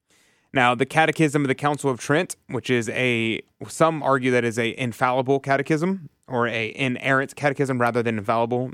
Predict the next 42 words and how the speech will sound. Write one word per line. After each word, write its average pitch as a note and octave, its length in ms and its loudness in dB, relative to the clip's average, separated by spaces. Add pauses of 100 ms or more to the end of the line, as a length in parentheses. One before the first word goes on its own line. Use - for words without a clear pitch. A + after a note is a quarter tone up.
(120)
Um, G#2 360 -6
they G#2+ 100 -4
use G2+ 240 -4
the G#2 80 -4
word G#2 160 -6
inerrant G#2+ 460 -4 (560)
because, G2+ 460 -2
uh, G2+ 240 -4
only G#2 380 -4
Holy A2 220 -8
Scripture G#2 520 -6 (1040)
and A2 320 -2
certain, G2+ 480 -4
certain A2 200 -10
things G2+ 180 -8
like G2 120 -8
that G#2 160 -6
is G2+ 80 -10
infallible, A2 460 -4
but G#2 120 -6
it's - 120 -10
inerrant C#3 640 -2
in B2 60 -6
the A2+ 60 -4
sense A#2+ 260 -4
that A2+ 140 -2
there A2+ 160 -2
is A2 200 -6 (280)
nothing D3 380 0
within B2+ 300 2
it A#2 80 0
that A2+ 160 -4
contains G#2 480 -8 (100)
any G2+ 300 -8 (100)
error. C3+ 380 2 (840)
Uh, G#2+ 220 -2
not A#2+ 300 0
the B2+ 60 -2
other A#2 140 0
way G#2+ 120 -2
around, A2+ 380 0
where G#2 360 -4